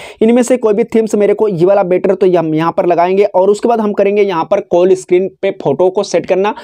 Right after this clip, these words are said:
तो यहाँ पर बैकग्राउंड पे क्लिक करना है और यहाँ पर आपको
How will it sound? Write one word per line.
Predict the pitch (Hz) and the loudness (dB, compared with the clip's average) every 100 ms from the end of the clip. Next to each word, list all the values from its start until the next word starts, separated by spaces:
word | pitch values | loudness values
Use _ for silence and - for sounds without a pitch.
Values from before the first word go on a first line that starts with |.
| - - | -18 -6
तो | 233 | -2
यहाँ | 240 | 0
पर | 247 226 | 0 0
बैकग्राउंड | 190 175 185 202 | 0 2 0 0
पे | 220 | -2
क्लिक | - 202 | 0 0
करना | 220 214 208 | 0 0 0
है | 220 - | -2 0
और | 196 | 0
यहाँ | 196 214 226 | 2 -2 -2
पर | 240 233 | 0 -2
आपको | 208 220 220 | -2 2 2